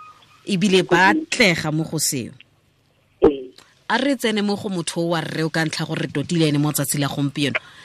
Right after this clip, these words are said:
Speaker 1: E le rre, e le motho wa me ko lapeng, e le ngwana wa me wa mosimane, e le modira mmogo, e le tsala ya me ya mosimane kana tsala ya rre.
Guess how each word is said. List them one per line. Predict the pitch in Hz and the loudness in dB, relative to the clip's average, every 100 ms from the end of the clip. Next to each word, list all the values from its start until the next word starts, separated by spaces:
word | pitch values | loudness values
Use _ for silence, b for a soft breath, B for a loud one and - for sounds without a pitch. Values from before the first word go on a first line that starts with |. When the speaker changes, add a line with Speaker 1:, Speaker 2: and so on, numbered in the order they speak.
| B B B B _ | B B B B _
Speaker 1:
E | 285 | 2
le | 320 339 | 4 4
rre, | 220 202 214 233 | 2 0 2 2
e | - 208 | 2 2
le | 208 | 4
motho | 202 185 170 - | 4 2 0 -2
wa | 175 | 0
me | 196 190 | 2 2
ko | 175 180 | 2 2
lapeng, | 165 147 170 175 175 | 2 2 2 4 2
e | - 190 | 0 2
le | 190 | 4
ngwana | 185 165 147 147 | 4 2 2 2
wa | 165 | 2
me | 175 | 2
wa | 151 156 | 2 2
mosimane, | 151 - - 160 139 143 160 - | 2 0 0 0 0 2 0 2
e | |
le | 170 | 2
modira | 160 156 151 143 | 2 2 0 -2
mmogo, | 131 131 143 160 - 165 165 B B - | -2 -2 -2 -2 0 0 0 B B -4
e | 175 | 0
le | 180 | 2
tsala | - 151 151 | 2 0 2
ya | 147 | 2
me | 147 147 | 0 0
ya | |
mosimane | 139 139 - 156 139 127 147 147 | 0 0 0 0 0 0 0 -2
kana | 156 143 135 | -2 -2 -2
tsala | 139 151 143 | -2 0 0
ya | 143 | 0
rre. | 139 135 135 | -2 -4 -6